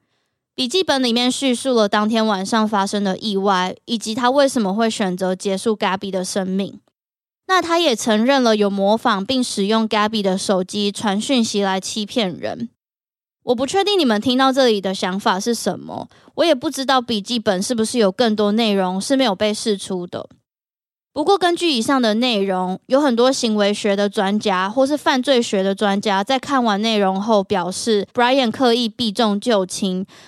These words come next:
甚至用“我结束了他的痛苦”来代替“我杀了他”这个词。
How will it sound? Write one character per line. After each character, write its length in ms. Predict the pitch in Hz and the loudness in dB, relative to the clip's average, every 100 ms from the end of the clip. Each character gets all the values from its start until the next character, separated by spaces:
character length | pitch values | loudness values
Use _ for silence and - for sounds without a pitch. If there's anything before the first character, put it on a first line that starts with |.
| _ | _
甚 240 | - 320 277 | 0 2 2
至 220 | 277 254 | 0 0
用 360 | 269 240 196 - _ | 2 2 0 -6 _
“我 300 | 226 220 208 | 4 4 4
结 280 | - 208 220 | 0 0 0
束 280 | - 330 247 | 0 2 4
了 180 | 196 | 2
他 180 | 208 226 | 0 -2
的 120 | 220 | 0
痛 380 | 196 - 269 196 | -2 -2 0 0
苦” 340 | 208 196 139 196 | -2 -4 -2 -4
来 140 | 190 | -2
代 260 | 254 214 196 | 0 0 -2
替 260 | 247 208 - | -2 -4 0
“我 220 | 202 185 | 0 0
杀 320 | - 214 202 | 0 0 2
了 160 | 208 180 | 0 -2
他” 340 | - 185 180 196 | -4 -2 -2 -4
这 120 | 220 | -6
个 140 | 185 | -6
词。 400 | - - - 120 | -8 -12 -8 -10